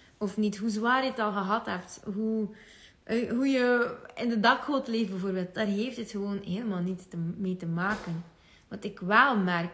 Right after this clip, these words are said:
is dat mensen die, eh, bijvoorbeeld zeggen van: "Ja, ik ga het proberen, maar ik weet niet of het voor mij werkt."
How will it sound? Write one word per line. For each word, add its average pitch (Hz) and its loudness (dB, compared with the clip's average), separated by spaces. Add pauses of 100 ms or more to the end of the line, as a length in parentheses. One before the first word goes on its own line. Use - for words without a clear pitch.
is 202 -6
dat 190 -10
mensen 190 -2
die, 180 -6 (520)
eh, 180 -6 (260)
bijvoorbeeld 175 -2
zeggen 185 0
van: 170 -2 (1200)
"Ja, 175 -2
ik 170 -6
ga - -4
het 185 -2
proberen, 180 0
maar 165 0 (220)
ik 180 -12
weet 220 0
niet 208 -4
of 180 -2
het 175 -6
voor 185 -6
mij 165 0
werkt." 175 -2